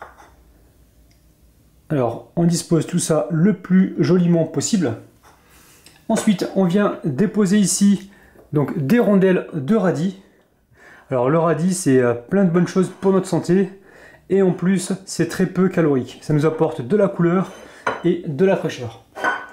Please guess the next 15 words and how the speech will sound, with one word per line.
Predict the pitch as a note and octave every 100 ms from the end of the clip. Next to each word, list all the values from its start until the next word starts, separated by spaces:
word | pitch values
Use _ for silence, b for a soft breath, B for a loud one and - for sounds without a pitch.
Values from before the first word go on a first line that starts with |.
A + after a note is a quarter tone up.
| _ -
Ici, | F3+ - A3 -
on | E3+
va | F3+
y | F#3+
mettre | F#3 F#3 D#3
donc | E3+ F3 -
le | D3 E3
maïs. | G3 C3+ A#2+ - - _ _ _ _ _ _ _ _ _ _ _ _ _ _ _ - _ - _ _ _ _ _ - - - _ _ _ _ _ _ _ _ _ _ _ _ _ - B B B -
Alors, | A#2
généralement, | D#3 F3+ F3 E3
je | D#3+
me | E3+
fais | E3+ F3
cette | E3+ F#3+
salade, | - E3+ F#3 F#3